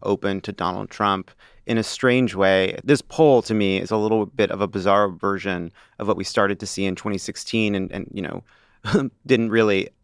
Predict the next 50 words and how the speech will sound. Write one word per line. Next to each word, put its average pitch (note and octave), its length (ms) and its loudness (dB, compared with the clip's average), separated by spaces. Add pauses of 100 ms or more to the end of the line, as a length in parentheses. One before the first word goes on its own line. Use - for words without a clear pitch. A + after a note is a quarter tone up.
(100)
accept A2 440 0
as G2 80 -2
what G#2 100 -2
was A2 100 -6
happening, C#3 320 2
which A2 140 0
is G2+ 120 -4
this G#2+ 160 -4
idea A2 380 2
of F#2+ 160 -4
Trump G2+ 300 -4
as F#2 100 -8
just, - 220 -10
like, F#2+ 240 -4 (400)
this, A2+ 180 -2
like, G2 220 0 (100)
giant G#2 320 0
middle G2+ 160 0
finger G2+ 280 -2
you F#2+ 120 -2
can G2 140 -8
pull G2 160 -8
like G2 160 -2
a F#2+ 40 -4
lever. F#2+ 380 0
Like, A2 300 0 (360)
"Are A#2 80 2
you A2+ 120 4
for A#2+ 100 -2
Joe G#2 180 4
Biden? F#2+ 400 2
Are G2 80 0
you F#2+ 100 -2
for, F#2 300 -4
for G#2 140 -8
Donald F#2 220 0
Trump?" G#2 240 -2
"I'm G#2 120 0
for F#2 140 -6
neither." F#2+ 440 -8
"Well, G#2 300 2
you G2 180 -2
have G2+ 140 0
to - 100 -12
pick." F#2 180 -8
"Fine, F#2+ 300 0
then G2+ 100 -6
fuck A2 280 -2
you. F2+ 120 -6
I'll, F2+ 140 -6